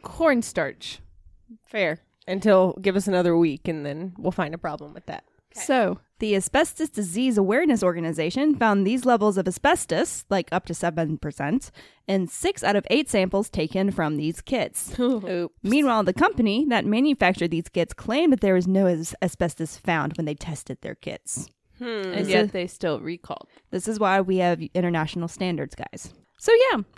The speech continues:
Speaker 3: to prevent cancer from forming later in the lives of these kids, the kits were removed from the shelves.
Speaker 2: Who controls that kind of stuff? Is there, like, an F D A for dr-, for
Speaker 1: Toys?
Speaker 2: <laughs> For
Speaker 3: For toy-
Speaker 2: dr-, dr-, dr-,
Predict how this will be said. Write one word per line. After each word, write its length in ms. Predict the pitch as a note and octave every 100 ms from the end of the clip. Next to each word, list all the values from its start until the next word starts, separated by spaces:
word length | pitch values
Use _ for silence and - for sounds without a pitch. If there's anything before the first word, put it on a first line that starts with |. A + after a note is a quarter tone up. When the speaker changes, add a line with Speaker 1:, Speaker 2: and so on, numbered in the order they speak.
| -
Speaker 3:
to 80 | A3
prevent 380 | C#4 E4 F#4
cancer 480 | - G#3+ A3 A3 D4 D#4+
from 160 | A3 G#3
forming 460 | - G#3 G3+ G3+
later 240 | F#3+ F3+ F#3
in 80 | F#3+
the 80 |
lives 320 | F#3 E3+ E3+ F3
of 180 | E3
these 300 | - F3 F3 - -
kids, 560 | - D#4+ D#4 C4 - - _ _ -
the 80 |
kits 260 | G3 C#4+ -
were 80 | B3
removed 400 | G#3+ F#3 G3 F#3+
from 120 | G3
the 80 | F3+
shelves. 520 | - - - - - _ _ _ _ -
Speaker 2:
Who 120 | A4+ B4 A#4+
controls 460 | - B3+ D#4 D#4
that 260 | G3 D#3 -
kind 180 | C#3+ D3
of 80 |
stuff? 240 | - A#2+ F3+
Is 80 | F#3+
there, 140 | A3+
like, 180 | A#3 A#3+
an 80 | G#3+
F 240 | G3 -
D 160 | A3 G3
A 160 | G3
for 160 | A3 G3
dr-, 260 | F3 E3+ -
for 240 | - F#3 - _ _ _ _ -
Speaker 1:
Toys? 520 | G3+ F#3+ E3 - -
Speaker 2:
<laughs> 120 | -
For 60 | - G#3+
Speaker 3:
For 40 |
toy- 80 | G#3 A3+ A#3+
Speaker 2:
dr-, 40 |
dr-, 200 | D#4 E4
dr-, 340 | F4+ F#4+ -